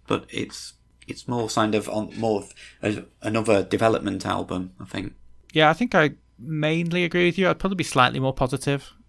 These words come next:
Speaker 2: than you're being there, but I don't, not because I disagree, I just think it's such a great step forward from Showbiz. I had Showbiz as a two and a half star album, whereas Origin is a three point four star album.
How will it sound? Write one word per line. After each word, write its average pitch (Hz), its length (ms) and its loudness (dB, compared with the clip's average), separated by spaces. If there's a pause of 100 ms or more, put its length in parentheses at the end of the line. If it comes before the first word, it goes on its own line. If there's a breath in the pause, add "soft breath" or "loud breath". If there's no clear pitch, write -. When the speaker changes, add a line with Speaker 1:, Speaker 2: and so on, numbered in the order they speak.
(320)
Speaker 2:
than 143 140 -6
you're 139 220 0
being 139 240 -2
there, 143 280 2 (100)
but - 120 -6
I - 80 -4
don't, 131 480 -2 (160)
not 147 180 -2
because - 140 -12
I 131 60 0
disagree, 139 580 0
I 120 80 2
just 123 160 -6
think 123 180 -6
it's - 120 -8
such - 220 -6
a 131 40 -8
great 127 240 -4
step - 260 -6
forward 123 280 -4
from - 140 -10
Showbiz. - 560 -6 (180)
I 143 80 4
had 165 100 4
Showbiz 135 400 4
as 120 140 -4
a 120 180 0 (220 soft breath)
two - 120 0
and 131 100 4
a - 20 4
half 123 240 2
star 113 320 0
album, 113 400 -6 (300)
whereas 120 320 0
Origin 123 500 0
is 117 160 -6
a 120 40 -2
three 123 200 0
point 120 260 -4
four 120 240 -2
star 123 340 -6
album. 117 440 -10